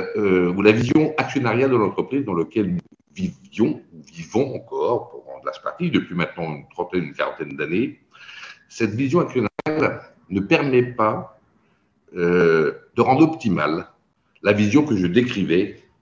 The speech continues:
de nœuds de relations où ceux qui se mettent ensemble attendent bien évidemment quelque chose de cette mise en commun et, euh,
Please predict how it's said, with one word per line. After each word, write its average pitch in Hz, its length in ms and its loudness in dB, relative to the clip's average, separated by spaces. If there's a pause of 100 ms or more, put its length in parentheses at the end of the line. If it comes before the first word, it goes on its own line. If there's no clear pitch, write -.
de 107 120 0
nœuds 135 160 10
de 127 40 2
relations 110 600 2
où - 80 -4
ceux - 280 0
qui 147 140 -4
se - 120 -4
mettent 147 260 -2
ensemble 143 400 -6 (160)
attendent 135 560 2
bien 98 160 4
évidemment 87 680 -2 (380)
quelque 104 240 0
chose - 460 0 (240)
de 92 80 0
cette 90 260 0
mise 80 120 -8
en 76 60 -4
commun 101 420 -4 (480)
et, 113 360 4
euh, 78 640 2